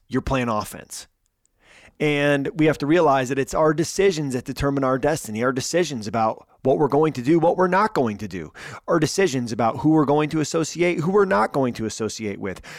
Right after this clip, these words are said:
Our decisions determine our destiny. So think about the decisions that you make on a daily basis.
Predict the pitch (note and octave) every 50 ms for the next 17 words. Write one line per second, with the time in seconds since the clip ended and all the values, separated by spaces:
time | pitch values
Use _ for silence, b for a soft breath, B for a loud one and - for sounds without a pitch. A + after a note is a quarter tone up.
0 | B B B - D3 D#3 E3 E3+ F3 E3+ C#3 C3+ D3+ - - - F3 F3 E3 -
1 | - G#2+ F2 E2 D#2 D2+ - - - - - _ _ - - A2+ - - - -
2 | C#3 C3+ A#2 G2 E2+ D2 C#2+ C#2+ - _ _ _ _ _ _ - G2+ G2+ F#2 F#2+
3 | F#2+ F2 G#2 F2 - - - - D#2+ - - _ _ _ _ _ _ _ _ _
4 | _ _ _ _ _ _ _ _ _ _ _ _ _ _ _ _ _ _ _ _
5 | _ _ _ _ _ _ - b b b b b b b b b b b b -
6 | - C#3 C#3 B2 - - F#3+ F#3+ - E3+ F3 E3+ E3 - D3 B2 C3 B2 - -
7 | C3+ A#2 G#2+ A#2 A2+ G2 F#2+ A2+ B2 B2+ B2 A#2 G#2+ F#2+ F2+ - F#2 F2 E2+ E2
8 | E2 E2+ E2 E2 F2 E2+ - - - - - - - - - - -